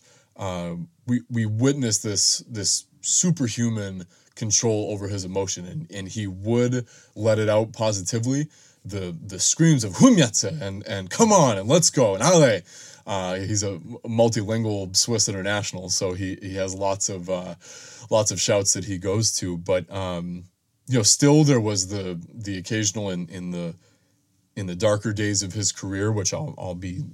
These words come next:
getting to in a little bit, uh, there was some of the, the shouting, some cursing, um,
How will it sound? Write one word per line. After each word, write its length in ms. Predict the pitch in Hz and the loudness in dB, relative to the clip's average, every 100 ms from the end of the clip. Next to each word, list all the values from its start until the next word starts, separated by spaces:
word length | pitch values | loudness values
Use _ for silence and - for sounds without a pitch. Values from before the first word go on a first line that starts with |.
| 127 | -4
getting 280 | 110 101 95 | -2 0 -2
to 140 | 101 | -4
in 60 | 95 | -4
a 40 | |
little 200 | 92 92 | -6 -8
bit, 300 | 90 107 101 - - - _ | -4 -2 -4 -6 -20 -20 _
uh, 480 | 101 95 90 87 85 | -6 -4 -4 -6 -8
there 200 | 87 95 | -6 -4
was 320 | 98 104 107 | -2 0 2
some 180 | - 107 | 2 0
of 160 | 98 90 | -6 -8
the, 320 | 98 90 85 95 | -8 -8 -8 -6
the 80 | |
shouting, 600 | 104 120 123 120 117 113 | 0 2 4 4 0 -2
some 240 | - - 113 | -6 -12 -14
cursing, 720 | - 127 123 123 117 113 104 - - - - | -2 2 4 4 2 0 -6 -12 -20 -20 -12
um, 800 | 95 87 87 87 87 85 - | -8 -8 -8 -8 -10 -12 -14